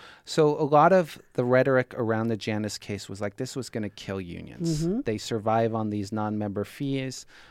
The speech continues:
Speaker 1: They can use these fees to grow. They could never use them for political, for, for lobbying, but they could use them for other things and grow th-, and grow their union.
Speaker 2: And use other money for their
Speaker 1: Right,
Speaker 2: lobbying.
Speaker 1: right,
Speaker 2: Right.
Speaker 1: correct. Uh, but I kind of countered that and said, "Look, what it's actually going to do is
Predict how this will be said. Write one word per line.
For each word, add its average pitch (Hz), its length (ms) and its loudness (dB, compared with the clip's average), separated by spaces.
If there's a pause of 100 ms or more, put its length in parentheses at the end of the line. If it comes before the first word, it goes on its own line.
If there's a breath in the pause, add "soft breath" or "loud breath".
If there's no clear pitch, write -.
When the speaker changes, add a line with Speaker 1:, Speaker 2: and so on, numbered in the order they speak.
(140 loud breath)
Speaker 1:
They 110 120 0
can 104 220 -6
use 107 240 -6
these 104 220 -8
fees 107 300 -8
to - 120 -16
grow. 104 260 -8
They 123 140 0
could 135 180 0
never 151 240 4
use 113 380 -2
them 101 200 -6
for 95 200 -10
political, 104 460 -6
for, 92 320 -4
for 104 140 -6
lobbying, 98 480 -2
but 95 140 -8
they 127 100 -8
could 156 180 -12
use 175 180 -10
them 139 120 -6
for 101 200 -6
other 95 200 -6
things 98 460 -10
and 101 140 -8
grow 98 220 -4
th-, 98 140 -12
and 101 200 -8
grow 98 180 -4
their 98 140 -6
union. 98 380 -6
Speaker 2:
And 185 140 0
use 151 280 -2
other 285 180 4
money 139 320 0
for 135 180 -10
their 127 120 -2
Speaker 1:
Right, 110 100 2
Speaker 2:
lobbying. - 300 -8
Speaker 1:
right, 87 160 -4
Speaker 2:
Right. - 120 -14 (200)
Speaker 1:
correct. - 420 -8 (320 loud breath)
Uh, 127 280 -2 (920 soft breath)
but 147 120 6
I 160 180 6
kind 151 340 -2
of 117 120 -4
countered 135 400 -4
that 127 180 -2
and 123 100 -8
said, 120 280 -6
"Look, 139 420 -4
what 143 180 2
it's 151 200 -4
actually 156 400 -4
going 113 300 -2
to - 120 -12
do 101 360 -8
is 101 180 -8